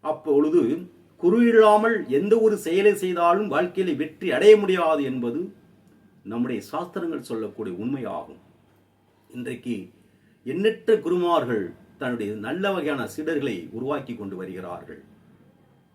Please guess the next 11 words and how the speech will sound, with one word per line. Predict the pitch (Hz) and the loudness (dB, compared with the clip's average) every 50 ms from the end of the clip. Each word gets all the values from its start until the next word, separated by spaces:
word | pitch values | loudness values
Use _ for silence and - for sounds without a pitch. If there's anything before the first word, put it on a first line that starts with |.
| _ _ _ _ _ _ _ _ _ _ _ _ 135 | _ _ _ _ _ _ _ _ _ _ _ _ -4
ஒரு | 170 220 233 | -4 -2 -2
சில | - - 226 226 220 202 - | -4 -2 0 2 2 2 0
குருமார்கள் | - - 170 196 202 196 196 185 - 127 117 90 85 82 - - - - - - - - - _ _ _ _ _ | -2 -4 -4 -4 -2 -2 -2 -2 -2 -2 -4 -6 -6 -8 -12 -18 -20 -20 -20 -20 -20 -20 -20 _ _ _ _ _
சிவத்துக்குள் | - - 147 202 202 - - 208 - - - 160 120 92 - - - _ _ _ _ _ _ _ _ _ _ _ _ _ _ _ _ - | -18 -8 -6 -6 -6 -4 -4 -6 -6 -2 -2 -2 -2 -2 -4 -8 -16 _ _ _ _ _ _ _ _ _ _ _ _ _ _ _ _ -10
வரக்கூடியவர்களை, | 110 139 185 190 180 185 208 196 175 165 156 143 135 120 113 113 110 117 143 185 196 185 - - - _ _ _ _ _ _ _ _ - | -6 -2 0 0 2 2 2 4 4 6 6 4 4 2 0 -2 0 0 0 0 -2 -4 -8 -14 -20 _ _ _ _ _ _ _ _ -16
சிவநாமத்தை | - - 135 165 208 220 214 208 202 196 196 - - - 190 175 143 123 | -10 -6 -2 0 0 2 2 2 0 0 -2 -6 -6 -4 -2 0 0 0
ஏற்றுக்கொள்ளக்கூடியவர்களை | 160 185 180 - 208 190 180 170 156 143 139 147 139 135 120 120 113 107 120 147 185 202 202 180 180 - _ _ _ _ _ _ _ _ _ - | 0 -2 0 0 0 0 2 2 0 0 -2 -2 -2 -2 -2 -2 -2 -2 -2 -2 -2 -4 -4 -8 -12 -16 _ _ _ _ _ _ _ _ _ -10
சில | - 190 180 151 | -4 -2 0 0
விதிமுறைகள் | 131 170 180 240 247 233 226 226 220 202 202 220 214 | 0 0 2 2 4 6 8 8 8 8 8 6 4
என்று | 202 196 185 175 | 4 2 0 -2
சொல்லக்கூடிய | - - 170 170 160 139 - 147 156 147 143 131 | -4 -2 -2 -2 -2 -2 -4 -4 -4 -4 -2 -2